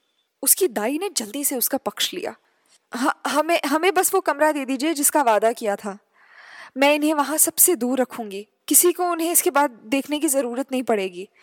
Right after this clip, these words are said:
मैं सब देख लूंगी वहां, बस हमें वो कमरा दे दीजिए।" नववधू को घर के दूर के एक कोने में एक कमरा दे दिया गया। पहले वो कबाड़ रखने की एक जगह थी,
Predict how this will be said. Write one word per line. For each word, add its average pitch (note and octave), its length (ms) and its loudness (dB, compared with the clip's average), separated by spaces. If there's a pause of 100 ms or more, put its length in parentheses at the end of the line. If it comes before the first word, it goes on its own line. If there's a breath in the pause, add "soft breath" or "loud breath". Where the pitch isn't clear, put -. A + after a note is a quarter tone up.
(520 loud breath)
मैं D#4 80 2
सब D4+ 180 4
देख B3 260 -4
लूंगी A3+ 240 -4
वहां, G3+ 240 -6 (600)
बस C#4+ 220 4
हमें C#4 300 -2
वो A3+ 300 0
कमरा C4 300 0
दे C4 120 -2
दीजिए।" G#3+ 320 -2 (480)
नववधू A#3 580 -2
को A3+ 460 -2
घर G#3+ 360 -4
के E4 200 -2
दूर C4+ 560 -2
के B3 220 -2
एक A3+ 160 0
कोने G#3+ 440 -6
में G3+ 360 -10 (160)
एक G#3+ 200 -8
कमरा G3 300 -2
दे E3+ 140 -6
दिया - 220 -6
गया। - 260 -10 (380)
पहले A3 460 0
वो A#3 120 -2
कबाड़ B3 520 2
रखने A#3 360 -4
की A#4+ 180 -12
एक C#4 100 -2
जगह F#3 320 2
थी, A3+ 260 -16